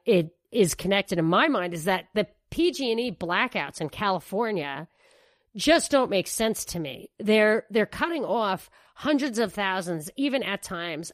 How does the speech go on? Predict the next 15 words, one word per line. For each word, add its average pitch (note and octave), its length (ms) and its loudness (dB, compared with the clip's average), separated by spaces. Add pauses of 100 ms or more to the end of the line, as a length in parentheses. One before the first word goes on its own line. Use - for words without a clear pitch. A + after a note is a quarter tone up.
millions G#3+ 800 2
of F#3 180 -6
people's G3 460 -4 (100)
electricity. G3+ 960 -2 (320)
They C4+ 260 4
are C4+ 120 2
saying G#3 720 -2 (320)
that G3+ 140 0
the A3+ 100 6
reason A#3 380 0
is G#3 160 0
to - 60 -16
prevent G3 360 0
wildfires G#3+ 760 0
because E3+ 680 0